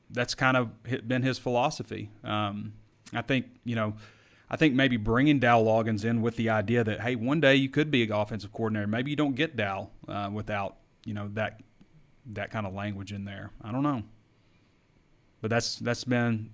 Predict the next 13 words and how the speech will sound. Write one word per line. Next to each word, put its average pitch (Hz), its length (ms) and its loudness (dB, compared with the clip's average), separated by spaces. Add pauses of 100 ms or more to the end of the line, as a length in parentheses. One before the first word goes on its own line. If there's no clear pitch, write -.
(140)
what 120 200 -6
Pittman 123 260 -2
said. 123 200 0
I 110 120 4
asked 117 180 2
him 113 80 0
the 107 60 -4
question 107 520 -2 (460)
in 107 100 -6
our 104 80 0
breakout 104 460 -2
interview, 101 520 -4
um, 104 440 -10